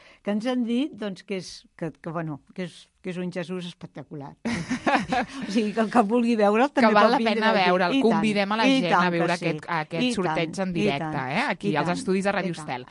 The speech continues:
Speaker 1: Clar que sí. Doncs, bueno, tenim pel Divendres Sant, eh? Perquè aquest sorteig que fem és per les entrades del Divendres Sant.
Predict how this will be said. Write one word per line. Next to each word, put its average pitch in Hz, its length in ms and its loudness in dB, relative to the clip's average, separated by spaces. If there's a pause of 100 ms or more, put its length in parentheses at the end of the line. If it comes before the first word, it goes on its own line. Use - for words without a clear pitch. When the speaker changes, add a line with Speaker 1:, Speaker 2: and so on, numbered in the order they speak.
Speaker 1:
Clar 208 160 -4
que 185 100 -8
sí. - 180 -12 (280)
Doncs, 247 180 2
bueno, 240 260 2
tenim 285 440 4 (200)
pel 233 180 4
Divendres 254 600 0
Sant, 175 220 -6
eh? 254 160 -6
Perquè 190 340 -8
aquest 214 240 -10
sorteig 233 480 -8
que 202 100 -8
fem 247 300 -2 (100)
és 220 200 -4
per 196 160 -4
les 180 160 -4
entrades 196 580 -4
del 196 160 -2
Divendres 170 560 -8
Sant. - 220 -14